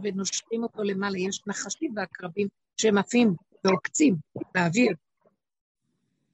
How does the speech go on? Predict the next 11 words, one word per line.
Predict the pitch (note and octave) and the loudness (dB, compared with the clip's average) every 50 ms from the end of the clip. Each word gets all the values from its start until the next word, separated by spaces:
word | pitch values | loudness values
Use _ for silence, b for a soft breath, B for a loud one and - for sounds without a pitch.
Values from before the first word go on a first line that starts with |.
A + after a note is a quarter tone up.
| _ _ _ _ _ _ _ _ _ _ _ _ _ - G3+ | _ _ _ _ _ _ _ _ _ _ _ _ _ 0 2
אז | F#3 E3+ E3+ E3+ G3 G3+ | 2 2 2 2 4 4
לא | G#3 A#3 B3+ | 6 6 6
לשים | C4 C4+ C4 - - A#3+ A#3 | 6 6 4 4 2 2 2
את | G#3+ - G#3 | 0 -2 -6
הראש | F#3 F#3 F3+ - _ _ _ _ _ _ _ _ - | -12 -12 -12 -12 _ _ _ _ _ _ _ _ -12
למעלה, | F#3+ F3 E3+ E3 D#3+ D#3+ - _ - | -10 -8 -6 -6 -6 -8 -10 _ -4
להוריד | G3 G3+ G#3+ G3+ - | 0 0 0 0 -2
אותו | - - - - | -6 -10 -8 -2
פנימה. | - G3 F3+ F3 E3+ - _ _ _ _ - | 0 0 0 0 -4 -8 _ _ _ _ -4
מה | F3+ F#3+ A3 B3 C4+ - A#3+ - _ _ _ - G3+ | 0 0 2 2 2 0 -2 -4 _ _ _ -6 -4
למעלה? | G3+ G3 F#3+ F3+ E3+ E3 | -2 0 0 -2 -2 -4